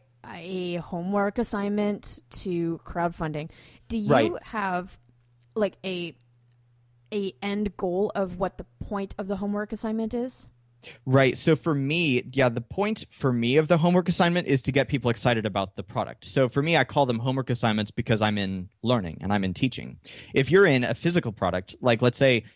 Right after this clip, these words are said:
Speaker 2: you, uh, you have a toothbrush that you're selling, then the things that people that would engage people would be very different. You're not, you know, necessarily teaching them things, but you are trying to solve their problems.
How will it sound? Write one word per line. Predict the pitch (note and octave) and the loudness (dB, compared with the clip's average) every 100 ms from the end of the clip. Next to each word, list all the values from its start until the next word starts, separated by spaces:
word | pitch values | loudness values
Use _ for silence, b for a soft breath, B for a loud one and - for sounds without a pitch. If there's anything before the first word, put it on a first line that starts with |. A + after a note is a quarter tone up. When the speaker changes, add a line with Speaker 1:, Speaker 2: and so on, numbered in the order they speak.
| b | b
Speaker 2:
you, | A2 A#2 A#2 A2 _ _ | -2 2 2 0 _ _
uh, | A#2+ G#2 G2+ | 2 4 4
you | A#2+ B2 | 0 0
have | A#2 A#2+ A2+ G#2 _ _ - | 2 4 4 0 _ _ -8
a | A#2 | -6
toothbrush | - - C#3 - B2 A2 - | -4 0 0 2 2 2 0
that | G2+ | -4
you're | F#2+ | -4
selling, | F#2 G2 E2+ F2+ G2+ - b b | -2 0 0 -2 -4 -8 b b
then | C3 C3 B2+ - | 2 4 4 2
the | C3 | -2
things | B2+ E3+ F#3 | 0 0 2
that | D#3+ | 0
people | - D3+ D3+ C3 - _ - | -2 -4 0 0 -2 _ -6
that | B2 B2 A2 _ _ - | 2 2 2 _ _ -14
would | A#2+ C3 B2 | -4 0 2
engage | A#2+ C#3 C3+ - | 2 2 0 -4
people | A#2 A2 | -4 -2
would | A#2 | -2
be | A2 | 0
very | G#2 G#2 F#2 | 2 0 0
different. | E2 C3 G#2 F2+ | 0 0 0 0
You're | A#2+ | 2
not, | B2 - - B B _ - | 2 2 -6 B B _ -6
you | A#2 | 0
know, | G#2+ | 2
necessarily | G2+ A2+ A#2 A2 C#3 A#2+ | 2 0 0 2 4 4
teaching | G2+ - - D#3+ - C3+ | 0 -6 -6 -4 -2 2
them | A2+ G#2+ G#2 G#2 | 4 4 2 -2
things, | A2 G2 G#2 | -2 -2 -2
but | A#2+ C3+ | 0 0
you | C#3+ C#3+ | 2 4
are | E3+ | 4
trying | E3+ - A#2+ A#2+ | 2 0 0 0
to | |
solve | A#2+ - G#2 G2 | -2 0 0 0
their | F#2+ | -2
problems. | - B2 F#2 D2+ - - | 2 2 2 -4 -8 -12